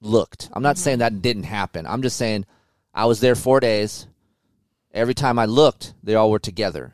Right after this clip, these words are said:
Speaker 2: Mm-hmm.
Speaker 1: And maybe I was
Speaker 2: Are those the guys that were in, like, the little rhinos or whatever?
Speaker 1: Yes.
Speaker 2: Yeah, I, I saw them too. Like,
Speaker 1: So
Speaker 2: always huddled.
Speaker 1: I talked to the, one of the caution flaggers. I was, I was riding around. I said, "How much you making?" I think they make fifty bucks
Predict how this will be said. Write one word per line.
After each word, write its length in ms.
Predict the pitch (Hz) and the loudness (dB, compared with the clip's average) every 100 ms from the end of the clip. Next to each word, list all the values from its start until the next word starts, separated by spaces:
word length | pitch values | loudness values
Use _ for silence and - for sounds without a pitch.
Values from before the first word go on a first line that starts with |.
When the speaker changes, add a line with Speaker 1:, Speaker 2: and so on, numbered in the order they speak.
| _ | _
Speaker 2:
Mm-hmm. 200 | 165 160 | -20 -14
Speaker 1:
And 140 | 117 98 | -8 -6
maybe 560 | 104 104 98 95 92 - | -4 -4 -6 -6 -10 -10
I 120 | 85 | -6
was 180 | 92 92 | -4 0
Speaker 2:
Are 80 | 185 | 2
those 140 | 202 | 2
the 80 | 202 | 2
guys 180 | 185 180 | 0 0
that 80 | 175 | -4
were 60 | |
in, 80 | 170 | -6
like, 160 | 165 - | -8 -6
the 80 | |
little 160 | 156 156 | -6 -4
rhinos 340 | 151 156 156 | -4 -6 -6
or 80 | 156 | -4
whatever? 300 | 156 160 165 | -2 0 -2
Speaker 1:
Yes. 200 | 160 - | -4 -6
Speaker 2:
Yeah, 280 | 147 143 131 175 | -2 0 0 -2
I, 180 | 170 147 | -2 0
I 160 | 160 | 0
saw 240 | 160 160 147 | -2 -2 -2
them 120 | 160 | -4
too. 260 | 147 120 - _ | -6 -8 -8 _
Like, 120 | - 147 | -2 0
Speaker 1:
So 120 | 98 | 0
Speaker 2:
always 340 | - 160 151 - | 0 0 0 -4
huddled. 460 | - 170 151 147 - _ _ _ _ | -6 -6 -6 -10 -16 _ _ _ _
Speaker 1:
I 80 | - | -8
talked 300 | - 139 131 | 0 0 0
to 40 | |
the, 80 | 127 | -2
one 160 | 117 127 | 0 -2
of 40 | |
the 60 | 117 | -2
caution 300 | 127 123 123 | 2 0 0
flaggers. 360 | 120 120 123 110 | 0 0 0 0
I 80 | 101 | 0
was, 120 | 101 | 2
I 40 | |
was 140 | 98 95 | 0 0
riding 320 | 98 104 104 | 0 0 0
around. 260 | 101 107 104 | -2 -2 -4
I 60 | |
said, 140 | 95 101 | -6 -6
"How 80 | 110 | -4
much 160 | 107 | -4
you 60 | 104 | -4
making?" 300 | 101 101 98 | -6 -6 -8
I 40 | |
think 160 | 92 113 | -8 -6
they 60 | |
make 120 | 107 - | -6 -6
fifty 240 | 120 120 | -8 -6
bucks 480 | 107 80 - - - | -4 -4 -6 -20 -20